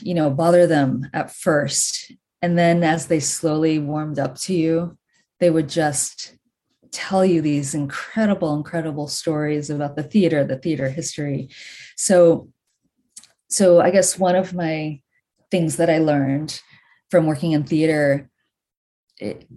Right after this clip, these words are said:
is that stillness is not dull, right? Stillness means that there is this rich story beneath it, and that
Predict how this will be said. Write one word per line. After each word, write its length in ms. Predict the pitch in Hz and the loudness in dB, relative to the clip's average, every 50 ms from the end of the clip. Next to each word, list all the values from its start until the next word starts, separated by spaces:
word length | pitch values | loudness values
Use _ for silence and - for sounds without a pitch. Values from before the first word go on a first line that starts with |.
| - _ _ _ _ - - - - | -20 _ _ _ _ -20 -20 -6 -2
is 180 | 175 170 160 156 | -2 -2 0 -2
that 400 | 165 156 147 143 131 - - - - - _ _ _ _ _ _ - - - _ _ - | -2 -2 -2 -2 -4 -4 -6 -10 -16 -20 _ _ _ _ _ _ -20 -20 -20 _ _ -6
stillness 880 | - - - - - 214 196 190 175 147 120 - - - - - - - _ - - _ _ _ _ _ _ _ _ _ _ | -4 -2 -2 0 2 4 4 4 4 2 0 -2 -4 -6 -8 -8 -10 -14 _ -20 -20 _ _ _ _ _ _ _ _ _ _
is 200 | _ - 175 170 | _ -4 -2 0
not 400 | 180 175 156 143 - - - - - - - - - _ _ _ _ _ 185 | 0 0 0 0 0 -2 -6 -10 -14 -20 -20 -20 -20 _ _ _ _ _ -2
dull, 460 | 165 196 - 151 - - - 139 143 - _ _ _ _ _ _ _ _ _ _ _ _ _ - | 2 2 4 4 2 0 -4 -10 -16 -20 _ _ _ _ _ _ _ _ _ _ _ _ _ -6
right? 280 | 156 143 139 - - | -6 -6 -6 -6 -8
Stillness 880 | - - - - - 196 180 175 175 170 160 151 139 - - - - - _ _ | -8 -8 -8 -4 0 4 4 4 6 4 4 2 2 0 -4 -4 -8 -12 _ _
means 260 | - 165 156 156 151 - | -4 -2 -2 -2 -2 -2
that 140 | 151 139 | -4 -2
there 140 | 156 151 147 | -2 0 0
is 180 | 147 139 - - | 0 -2 -4 -4
this 400 | 147 135 135 - - - - _ _ - - | -4 -4 -4 -4 -6 -8 -12 _ _ -14 -10
rich 580 | - 151 143 160 139 143 - - - - - - _ _ _ _ _ | -8 -4 -4 -4 -4 -4 -6 -8 -8 -10 -12 -16 _ _ _ _ _
story 420 | - - - - 180 165 151 147 147 | -6 -6 -2 0 2 2 2 0 -2
beneath 480 | 139 - 156 151 151 143 139 139 - | -4 -4 -4 -2 0 0 -2 -2 -4
it, 320 | 143 143 - - - - _ _ _ _ _ | -6 -6 -6 -8 -12 -14 _ _ _ _ _
and 200 | - 165 165 160 | -4 -2 0 2
that 320 | 156 147 131 - - - | 2 2 0 0 -4 -8